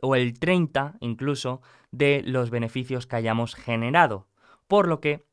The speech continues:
eso entorpece de alguna manera el interés compuesto. En cambio, si encontramos empresas que podamos mantener durante mucho tiempo y que durante ese tiempo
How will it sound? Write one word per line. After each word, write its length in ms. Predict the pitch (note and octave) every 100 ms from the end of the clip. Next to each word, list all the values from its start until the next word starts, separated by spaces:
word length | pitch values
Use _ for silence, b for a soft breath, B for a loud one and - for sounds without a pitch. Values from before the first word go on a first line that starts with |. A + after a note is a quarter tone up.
| _
eso 480 | C#3+ - D3 C#3+ _ _
entorpece 640 | C#3 C#3 C3+ B2+ D3 C#3+ D3+
de 80 |
alguna 280 | C#3+ C#3 C#3+
manera 380 | C3 C3 C3 B2 B B _
el 140 | B2
interés 440 | A2+ A2 G#2+ A2 -
compuesto. 720 | _ A#2 A2 - F3 - _ _ _ b b b _
En 140 | E3 E3+
cambio, 440 | G#3 G3 B2 G#2+
si 140 | - C#3+
encontramos 560 | C3+ C#3 E3 G3 G3+ -
empresas 800 | D#3 C#3+ B2 D#3+ F3 B2+ - -
que 120 | -
podamos 400 | B2 A#2+ C3+ D#3
mantener 540 | D#3 C#3+ C3 C#3 D3+ C#3+ b b
durante 480 | C3+ C#3+ C3 B2+ B2
mucho 400 | C3 F3+ G3 F3
tiempo 400 | F#3 E3+ A#2+ G#2+ b
y 120 | - C#3
que 140 | C#3+
durante 320 | C#3 D3 D3
ese 160 | E3 G3+
tiempo 400 | G3 F3+ -